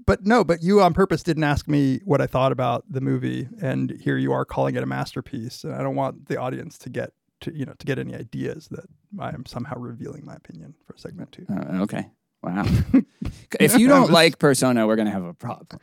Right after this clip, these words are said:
Speaker 2: in the
Speaker 1: I'm like
Speaker 2: second
Speaker 1: Nate.
Speaker 2: segment.
Speaker 1: I'm like, I'm, I'm like Nate <laughs> from Ted Lasso. Like, how dare you state my opinion before I state it?
Speaker 2: <laughs> Right.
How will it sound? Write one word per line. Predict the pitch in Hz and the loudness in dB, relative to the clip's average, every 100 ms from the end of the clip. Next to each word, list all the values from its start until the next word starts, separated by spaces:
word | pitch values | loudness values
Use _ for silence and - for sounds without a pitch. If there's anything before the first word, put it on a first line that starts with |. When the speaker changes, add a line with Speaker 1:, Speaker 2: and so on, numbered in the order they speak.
| - | 2
Speaker 2:
in | 220 - | 2 6
the | |
Speaker 1:
I'm | 175 | 4
like | 175 165 | 6 4
Speaker 2:
second | 190 | 4
Speaker 1:
Nate. | 151 147 - - | 0 -2 -4 -10
Speaker 2:
segment. | - 175 - | -6 -4 4
Speaker 1:
I'm | - | 6
like, | 156 151 - | 6 4 0
I'm, | - 156 | 0 0
I'm | 160 165 | 2 4
like | 151 139 | 2 2
Nate | 147 147 - | 2 2 2
<laughs> | |
from | 196 - 247 | 6 6 6
Ted | - 196 | 6 4
Lasso. | 147 143 147 - 135 139 - 196 | 4 2 0 0 0 0 -2 -2
Like, | 175 165 - _ 180 - - | -2 -2 -6 _ -14 -8 6
how | 214 | 6
dare | 208 233 226 | 8 8 8
you | 226 175 | 6 2
state | - 180 170 - - | 4 4 4 0 -2
my | 170 151 | 2 2
opinion | 147 147 156 143 | 2 2 4 0
before | 135 175 139 | -2 -4 0
I | 143 160 | 2 0
state | 147 131 - | 0 -4 2
it? | - - - - - - - - | 2 0 -6 -4 -4 -4 -12 -14
Speaker 2:
<laughs> | - _ - - - | -20 _ -6 -2 0
Right. | 208 - 107 107 | 0 2 0 0